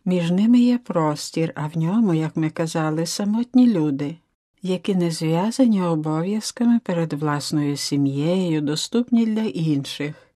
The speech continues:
які порушують ізоляцію комірок і єднають їх між собою. Саме такі люди підтримують зв'язки в великих родинах, бувають на весіллях і похоронах,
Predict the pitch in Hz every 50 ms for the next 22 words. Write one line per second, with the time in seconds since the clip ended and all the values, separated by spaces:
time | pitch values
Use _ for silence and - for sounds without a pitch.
0 | _ _ _ _ _ _ _ - 190 175 170 - 196 185 - - 165 160 180 202
1 | 240 277 277 - - 175 170 165 160 165 - 165 165 208 208 214 220 190 170 165
2 | 165 - - 165 160 160 165 - 170 156 151 151 156 175 208 233 247 233 240 233
3 | 233 - - - - 226 233 240 254 262 254 - 170 165 160 160 165 185 190 185
4 | - 143 147 143 - - 151 151 147 - - - 165 160 156 151 151 151 147 147
5 | 147 151 151 156 - _ _ _ _ _ _ - - - 165 160 160 156 156 -
6 | 170 160 - - 156 147 143 156 170 214 226 202 170 160 - - 160 156 - -
7 | 196 220 240 254 240 226 208 180 165 160 160 156 - 151 151 143 - - - 214
8 | 226 220 196 165 156 151 147 143 143 - 147 - - - 156 151 143 147 147 156
9 | 170 196 208 185 165 160 147 147 151 165 160 156 156 170 180 196 202 190 175 170
10 | 170 160 160 151 156 151 151 - - - 208 220 226 202 156 151 147 - - 139
11 | 139 - - 143 151 170 185 175 - - - 170 165 160 156 160 160 156 156 156
12 | - - _